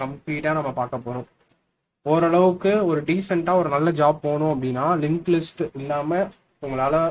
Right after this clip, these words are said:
ப்ராப்ளம்ஸே mostly clear பண்ண முடியாது, இன்டர்வியூஸும் clear பண்ண முடியாது. இது வந்து one of the basics மாதிரி. So, நம்ம அதை தான் பார்க்க போறோம் இந்த வீடியோல ஃபுல்லா கிளியரா. ஜெனரலா linked லிஸ்ட்னா என்னன்னு உங்களுக்கு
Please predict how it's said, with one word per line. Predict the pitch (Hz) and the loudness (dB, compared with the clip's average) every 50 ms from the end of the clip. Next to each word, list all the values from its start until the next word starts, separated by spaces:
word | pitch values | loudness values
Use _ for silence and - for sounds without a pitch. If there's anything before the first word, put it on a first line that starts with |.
| 135 - _ - | -4 -8 _ 0
ப்ராப்ளம்ஸே | 143 139 151 165 165 160 156 151 - 170 160 151 | 4 4 4 4 4 -2 -2 -2 -4 -4 -4 -4
mostly | 143 151 151 - 170 156 156 156 | -4 -6 -6 -4 -6 -6 -4 -2
clear | 147 151 156 147 - | -2 -2 -2 -2 -4
பண்ண | 139 135 131 | -6 -4 -4
முடியாது, | 127 127 131 131 127 151 156 143 | -4 -4 -4 -2 -2 -2 -4 -4
இன்டர்வியூஸும் | 143 - 156 147 143 - 160 147 - | -6 -6 -6 -6 -4 -4 -6 -6 -2
clear | 139 139 139 135 | -2 -4 -4 -4
பண்ண | 139 131 123 120 | -6 -8 -6 -6
முடியாது. | 120 123 120 120 127 139 | -6 -4 -4 -6 -6 -8
இது | 143 139 135 | -8 -8 -8
வந்து | 135 135 175 180 165 | -4 -2 -2 0 0
one | 147 139 | 0 -2
of | 131 131 | -4 -6
the | 135 123 127 | -8 -6 -4
basics | 139 151 156 156 156 151 - - 131 | -4 -4 -4 -6 -8 -10 -10 -10 -8
மாதிரி. | 117 117 117 - _ _ _ _ _ _ _ _ _ _ _ _ _ _ _ _ _ _ _ _ _ _ _ _ - | -8 -8 -8 -12 _ _ _ _ _ _ _ _ _ _ _ _ _ _ _ _ _ _ _ _ _ _ _ _ -8
So, | - 156 147 | -4 -4 -4
நம்ம | 139 135 131 | -2 -2 -2
அதை | 135 135 147 | -2 0 0
தான் | 156 156 147 | 0 2 0
பார்க்க | 147 143 151 139 131 | -2 -2 -4 -4 -4
போறோம் | 131 127 120 | -4 -2 -2
இந்த | 123 117 123 | -2 -4 -2
வீடியோல | 127 131 131 127 127 120 - | -2 -2 -2 -2 -4 -4 -4
ஃபுல்லா | 131 131 135 131 - - | -2 -2 -2 -2 -2 -6
கிளியரா. | 127 123 123 123 123 123 - _ _ _ _ _ _ _ _ _ _ _ _ _ _ _ _ _ _ _ _ _ _ _ _ _ _ _ _ _ _ - | -6 -4 -2 -2 -4 -4 -6 _ _ _ _ _ _ _ _ _ _ _ _ _ _ _ _ _ _ _ _ _ _ _ _ _ _ _ _ _ _ -2
ஜெனரலா | 156 151 165 185 208 214 214 202 185 180 175 185 214 220 - - 151 143 147 | 0 2 2 2 2 4 4 4 4 4 2 2 0 -2 -4 -6 -6 -4 -2
linked | 156 170 185 185 196 190 185 170 | 0 -2 0 -2 0 0 2 0
லிஸ்ட்னா | 165 156 - - - 160 160 170 190 202 208 190 - _ - 143 | 0 -2 -6 -8 -4 -2 -2 0 0 -2 -2 -4 -8 _ -10 -6
என்னன்னு | 143 151 160 170 180 185 180 | -4 -2 -2 0 0 0 0
உங்களுக்கு | 160 147 139 131 135 | -2 -2 -4 -4 -6